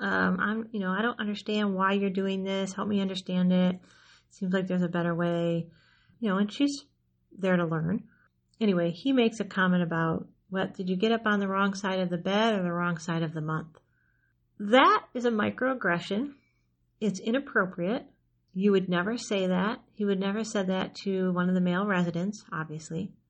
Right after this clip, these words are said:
And, and so I think we need to recognize that there are legitimate microaggressions. There are things that are said to us that are not said to men that flat out inappropriate, especially if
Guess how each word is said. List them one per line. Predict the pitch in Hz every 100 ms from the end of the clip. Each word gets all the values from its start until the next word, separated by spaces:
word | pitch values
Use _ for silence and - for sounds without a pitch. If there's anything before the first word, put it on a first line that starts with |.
| _ _
And, | 208 -
and | 226
so | 240
I | 226
think | 262 370 -
we |
need | 330 277 269
to | 240
recognize | 233 226 240 196 185 185 185
that | 190 185
there | 247 269
are | 202 208
legitimate | 196 185 190 185 180 180 -
microaggressions. | 185 175 - 170 156 - - 190
There | - 302
are | 302
things | 214 208 208 220
that | 202
are |
said | 196 190 185
to | 185
us | 170 165 185 - - _ _ _ _ _ _ _ _ 170
that | 180 - -
are | - 175
not | 175 185 214 -
said | - 240 254 240
to | 269
men | 233 180 202 254 - _ _ _ _ _ -
that | 175 170 165 - _
flat | - 196 202
out | 196 180 190
inappropriate, | 175 165 - 170 - 220 277 285 -
especially | - - 302 - 226 202 196 - 190
if | 185